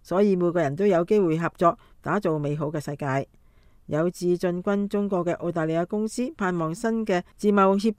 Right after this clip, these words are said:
定喺生效第一年就能夠改變命運。不過學術界人士警告話，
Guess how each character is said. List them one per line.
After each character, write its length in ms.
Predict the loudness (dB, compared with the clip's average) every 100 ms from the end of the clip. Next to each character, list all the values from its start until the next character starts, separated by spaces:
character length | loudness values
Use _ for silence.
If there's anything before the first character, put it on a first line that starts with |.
| -2
定 200 | -2 -4 _ _
喺 120 | -4
生 220 | -2 0
效 200 | 2 0
第 120 | 0 0
一 120 | 0 -2
年 200 | -6 -6
就 140 | -4
能 100 | -4
夠 180 | -2 -4
改 240 | -4 -4 -4
變 140 | -4
命 160 | -6 -6
運。 180 | -6 -8 -14 -10
不 80 | -4
過 80 | -2
學 100 | -2
術 180 | -4 -6
界 160 | -2 -2
人 140 | -2
士 100 | -4 -6
警 180 | -4
告 120 | 0 2
話， 200 | 2